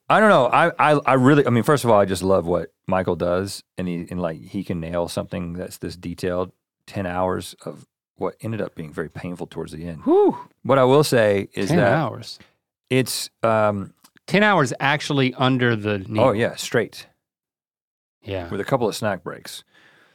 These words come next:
Speaker 1: But the thing that I'm realizing now is like, okay, yeah, like, I have to, I have to think. It's like somebody asks you what you do for a living. It's like, what kind of conversation am I wanting to have? If somebody's interesting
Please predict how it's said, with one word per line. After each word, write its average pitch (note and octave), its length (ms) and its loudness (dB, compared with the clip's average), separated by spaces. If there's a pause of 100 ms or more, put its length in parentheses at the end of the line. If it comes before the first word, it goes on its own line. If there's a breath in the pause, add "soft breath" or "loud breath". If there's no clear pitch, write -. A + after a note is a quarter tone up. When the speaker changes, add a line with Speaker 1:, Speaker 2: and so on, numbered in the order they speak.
(580 soft breath)
Speaker 1:
But C#3 140 4
the D3 60 2
thing G3+ 260 2
that D#3 180 6
I'm C3 240 4
realizing B2+ 440 6
now A#2 260 6
is G2 100 2
like, G2+ 140 2
okay, F#2+ 460 0
yeah, G#2 340 2
like, F#2 180 -2
I G2 120 2
have A2+ 160 0
to, E2+ 240 -4 (160)
I G#2+ 100 2
have A#2+ 140 0
to G#2 100 -6
think. - 500 -6 (680)
It's B2 140 -6
like C#3+ 160 2
somebody C#3 260 2
asks A2+ 220 0
you G#2+ 40 -2
what G2 120 -4
you F#2+ 60 -4
do F2+ 120 -6
for E2+ 140 -8
a D#2 40 -6
living. D2 300 -14
It's - 80 -16
like, - 140 -10
what E3+ 180 -2
kind F#3 160 -6
of - 80 -8
conversation G2 720 -8
am E2 140 -10
I E2 120 -10
wanting E2 340 -8
to D#2 40 -16
have? D#2+ 220 -14 (500 soft breath)
If E3 300 2
somebody's E3+ 520 2 (480)
interesting C3+ 800 0